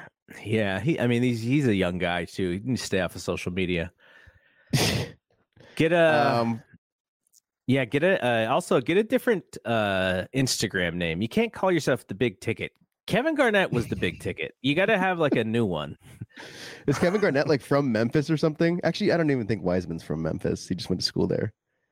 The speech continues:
Speaker 1: Uh, no, Kevin Garnett is from Illinois, I think.
Speaker 2: Mm.
Speaker 1: Chicago, I think.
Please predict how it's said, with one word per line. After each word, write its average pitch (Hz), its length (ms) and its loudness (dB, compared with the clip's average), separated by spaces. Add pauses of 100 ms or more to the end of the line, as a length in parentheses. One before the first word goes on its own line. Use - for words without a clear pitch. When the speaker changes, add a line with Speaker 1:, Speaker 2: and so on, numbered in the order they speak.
(300)
Speaker 1:
Uh, 110 160 2 (100)
no, 110 260 2
Kevin 123 340 -4
Garnett 110 400 2
is 101 140 -2
from 95 1000 0 (380)
Illinois, 90 560 -2 (240)
I 82 80 -4
think. - 280 -6
Speaker 2:
Mm. 82 320 2
Speaker 1:
Chicago, 98 520 -2
I - 40 -10
think. - 240 -16